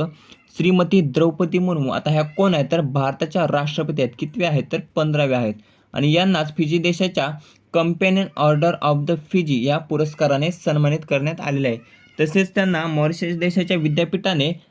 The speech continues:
Doctor of Civil Law या पदवीने देखील सन्मानित करण्यात आलेले होते. अठ्ठावीसावा प्रश्न आहे, जागतिक आदिवासी दिन कधी साजरा केला? तर योग्य उत्तर आहे पर्याय ए, नऊ ऑगस्टला जागतिक आदिवासी दिन हा साजरा करण्यात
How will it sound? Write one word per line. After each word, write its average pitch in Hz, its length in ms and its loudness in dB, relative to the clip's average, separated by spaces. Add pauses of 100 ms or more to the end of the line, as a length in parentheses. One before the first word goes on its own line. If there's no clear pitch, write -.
(380)
Doctor 147 360 0
of 180 120 2 (160)
Civil 175 300 2
Law 127 200 2
या 139 140 2
पदवीने 160 400 0
देखील 160 340 0
सन्मानित 151 600 0
करण्यात 156 320 0
आलेले 135 460 0
होते. 147 560 -2 (600)
अठ्ठावीसावा 190 500 0
प्रश्न 196 280 0
आहे, 151 200 0
जागतिक 156 440 -2
आदिवासी 170 600 0
दिन 160 300 2 (100)
कधी 156 240 4
साजरा 165 400 -4
केला? 160 500 -2 (360)
तर 147 80 2
योग्य 151 340 2
उत्तर 180 120 0
आहे 180 80 2
पर्याय 175 260 2
ए, 165 340 0 (220)
नऊ 156 320 2
ऑगस्टला 170 560 0
जागतिक 143 400 -4
आदिवासी 160 440 0
दिन 151 360 0 (260)
हा 156 80 -4
साजरा 151 380 -2
करण्यात 151 360 -2